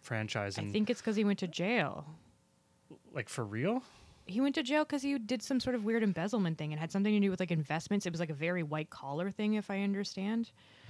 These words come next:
Speaker 2: Um, and then he got out of jail, and then he did the Fry Festival.
Speaker 1: Did Ja Rule do the Fried Festival or Ludacris?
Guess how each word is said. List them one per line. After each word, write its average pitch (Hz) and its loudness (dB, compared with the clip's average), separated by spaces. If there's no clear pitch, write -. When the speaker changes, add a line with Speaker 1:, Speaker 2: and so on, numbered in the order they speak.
Speaker 2:
Um, 156 0
and 170 0
then 170 2
he 180 2
got 156 0
out 196 0
of 196 -2
jail, 135 -4
and 147 0
then 147 -2
he 156 -12
did 147 -10
the - -8
Fry 165 -6
Festival. - -16
Speaker 1:
Did 113 -2
Ja 127 6
Rule 127 4
do 190 2
the 190 0
Fried 180 0
Festival 196 -4
or 139 -4
Ludacris? 123 -6